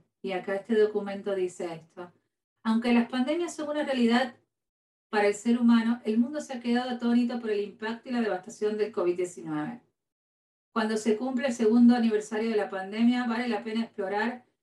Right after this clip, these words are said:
qué podríamos hacer de manera diferente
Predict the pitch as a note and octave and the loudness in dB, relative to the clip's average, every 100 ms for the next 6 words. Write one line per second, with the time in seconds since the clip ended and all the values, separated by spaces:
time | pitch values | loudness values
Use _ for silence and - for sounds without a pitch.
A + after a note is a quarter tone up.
0 | _ - C4+ D4 C#4+ B3+ B3 A#3 A#3 A3 | _ -6 -4 -2 -2 -2 2 2 2 -6
1 | - A#3+ A3+ G#3 G3+ G#3 G3 F3 - F3+ | -4 -2 -2 -4 -6 -6 -6 -6 -6 -2
2 | A3 A#3 B3 C4 | 2 2 0 -8